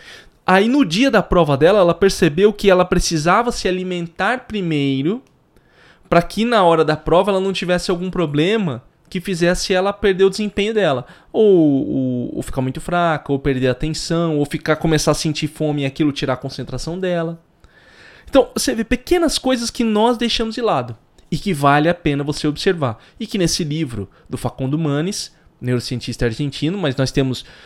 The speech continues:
livros que eu já tratei aqui, por exemplo, da Susana Herculano Rosel, grande neurocientista brasileira que nós temos também,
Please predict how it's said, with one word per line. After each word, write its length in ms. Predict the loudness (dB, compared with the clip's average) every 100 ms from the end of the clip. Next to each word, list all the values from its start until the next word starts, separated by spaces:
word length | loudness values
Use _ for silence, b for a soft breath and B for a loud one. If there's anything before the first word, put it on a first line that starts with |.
| B B
livros 400 | 4 4 4 -2
que 80 |
eu 40 | -2
já 120 | -2
tratei 320 | -2 -2 0
aqui, 220 | -2 -4
por 160 | -4 -2
exemplo, 380 | -2 -4 -4 -4
da 160 | -4
Susana 680 | -4 -6 -2 -2 -2 -2 -4 -2
Herculano 460 | 0 0 -2 -4 -2
Rosel, 540 | -2 0 2 2 2
grande 340 | -2 -4 -4
neurocientista 640 | -4 -4 -6 -10 -8 -6 -4
brasileira 460 | -4 -4 -4 -4
que 100 | -6
nós 160 | -8 -8
temos 260 | -6 -8 -4
também, 360 | -2 -2 -4